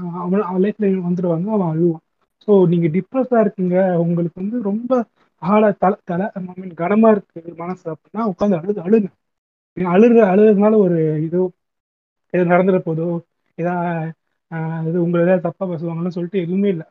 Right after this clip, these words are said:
அதுவும் குறிப்பா ஆம்பளை பசங்களை, பசங்க, ஆம்பளை மேல்-, மேலுக்கு சொல்றேன். ஏன்னா அது ஒரு, ஒரு தப்பாவே ஒரு வளர்த்துட்டு இருக்க, வளர்த்துட்டு இருக்காங்க. இங்க அழ-, அழக்கூடாது. "என்னடா பொட்டை மாதிரி அழுகுற?" அப்படின்னு சொல்லுவாங்க. அது ஒரு,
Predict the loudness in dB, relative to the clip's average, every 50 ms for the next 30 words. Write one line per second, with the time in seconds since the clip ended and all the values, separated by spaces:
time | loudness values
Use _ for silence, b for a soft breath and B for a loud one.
0 | _ _ -12 -8 -6 -6 -6 -8 -8 -6 -6 -6 -4 -2 -2 -2 -2 -2 -2 -4
1 | -4 -6 -8 -14 -12 -12 -10 -8 -8 -8 -8 -8 -8 -8 -8 -8 -8 -10 -10 -12
2 | -14 -14 -16 -12 -8 -6 -4 -4 -4 -6 -8 _ _ _ _ _ _ _ _ _
3 | _ -4 -2 0 0 0 0 2 2 2 0 -2 -4 -8 -8 -8 -8 -8 -8 -8
4 | -8 -6 -6 -4 -4 -4 -4 -6 -6 -8 -12 -16 _ _ _ _ _ -10 -10 -10
5 | -8 -8 -8 -6 -2 -2 -2 0 0 -2 -2 -2 -4 -4 -6 -6 -6 -8 -8 -8
6 | -10 -10 -10 -10 -8 -6 -6 -6 -6 -8 -8 -10 -10 -8 -10 -10 -10 -12 -12 -10
7 | -10 -8 -6 -6 -6 -8 -10 -14 _ _ _ _ -14 -10 -10 -8 -8 -8 -8 -6
8 | -4 -4 -4 -2 -4 -4 -4 -4 -4 -6 -6 -6 -6 -4 -2 -2 -2 -2 -2 _
9 | _ _ _ _ _ _ _ -10 -10 -8 -4 -2 0 0 2 2 2 2 2 2
10 | 2 0 0 -2 -4 -10 -10 -8 -6 -6 -6 -8 -8 -8 -8 -8 -6 -6 -4 -4
11 | -4 -4 -6 -8